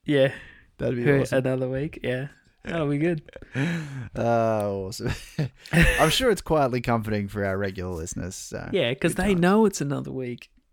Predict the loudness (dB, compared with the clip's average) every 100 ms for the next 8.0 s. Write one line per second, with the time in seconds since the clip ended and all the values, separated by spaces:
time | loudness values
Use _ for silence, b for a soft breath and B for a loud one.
0 | _ _ -8 -6 -4 0 0 0 -2 -2
1 | -2 -4 -4 -2 0 0 -2 -4 -2 -2
2 | 0 -2 -4 -6 -4 -2 -2 -2 -2 0
3 | 0 0 -2 -4 -8 -4 0 2 2 -2
4 | -2 -2 -2 -2 -2 -4 -4 -2 0 0
5 | -2 -4 -4 -2 -2 -4 -4 -4 -4 -4
6 | -2 0 -2 -6 -6 -6 -4 -4 -4 -2
7 | -4 0 2 2 0 -2 -4 -4 -6